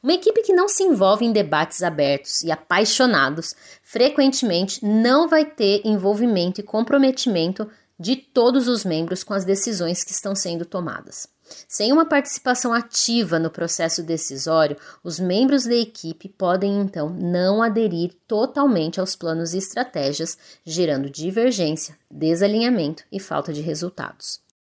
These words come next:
Como eu falei na coluna anterior sobre medo de conflito,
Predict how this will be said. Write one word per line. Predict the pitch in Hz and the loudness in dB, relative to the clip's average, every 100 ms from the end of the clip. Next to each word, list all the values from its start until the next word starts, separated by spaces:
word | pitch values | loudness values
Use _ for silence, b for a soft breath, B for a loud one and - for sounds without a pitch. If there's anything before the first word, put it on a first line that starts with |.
| _ | _
Como | 196 | -6
eu | 185 | -2
falei | 190 180 | 0 2
na | 233 | 0
coluna | 247 226 190 170 | 2 2 2 0
anterior | 156 156 139 160 143 | 0 -2 2 2 2
sobre | - - 151 | -2 -4 0
medo | 147 156 185 160 | 0 2 2 0
de | 143 | -6
conflito, | - 127 - 175 160 | -10 -12 -8 -6 -8